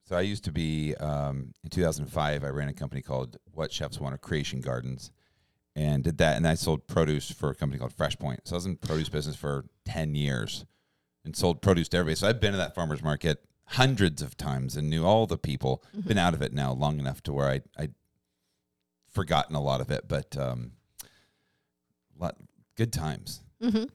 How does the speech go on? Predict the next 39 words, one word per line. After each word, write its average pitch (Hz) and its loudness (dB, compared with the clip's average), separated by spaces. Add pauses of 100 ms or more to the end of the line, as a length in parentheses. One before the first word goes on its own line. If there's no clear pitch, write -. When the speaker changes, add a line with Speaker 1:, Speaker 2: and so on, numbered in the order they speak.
(200)
Speaker 1:
Good 101 -2
times. 78 2
I 85 4
know 107 8
that 110 6
smell 92 6
of 95 0
being 104 8
Speaker 2:
<laughs> 180 10
Yeah. 92 4
Speaker 1:
around 90 4
produce 82 6
in, 110 8
in, 104 6
in 90 2 (480)
many 101 8
different 85 2
facets. - -4
Speaker 2:
And 240 6
then, 233 8
yeah, 196 6
it, 185 4
it, 180 -2
it 180 0
did 190 2 (400)
also 185 4
bring 175 0
up 170 0
the 180 -6
peach - -6
smell, 165 0
which 165 -2
you 175 -2
mentioned. 160 -4
And 165 0
then 160 -2
there 156 -2
was 147 -2
a, 143 0